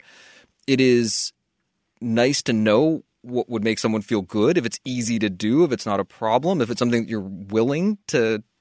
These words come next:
put a little effort out for, it can be a nice thing. "Oh, I just made muffins. Here, have one."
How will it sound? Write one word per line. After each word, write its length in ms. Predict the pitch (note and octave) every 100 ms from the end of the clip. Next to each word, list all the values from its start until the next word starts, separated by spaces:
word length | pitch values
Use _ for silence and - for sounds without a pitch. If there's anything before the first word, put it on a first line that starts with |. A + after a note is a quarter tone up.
| _ _ _ -
put 120 | C3
a 40 |
little 160 | B2 A#2
effort 320 | A#2+ - D#3
out 160 | D#3+ D#3
for, 240 | F3 G3+
it 40 | F#3
can 120 | C#3+
be 100 | A#2+
a 60 | G#2+
nice 320 | G#2 A2+ -
thing. 160 | G3+ F4+
"Oh, 300 | G4+ G4+ F#4+
I 80 |
just 180 | F4+ F4+
made 200 | F#4 E4+
muffins. 340 | F#4 - D4 -
Here, 160 | D4+
have 300 | C4 E4 D4
one." 220 | D#3+ F#2+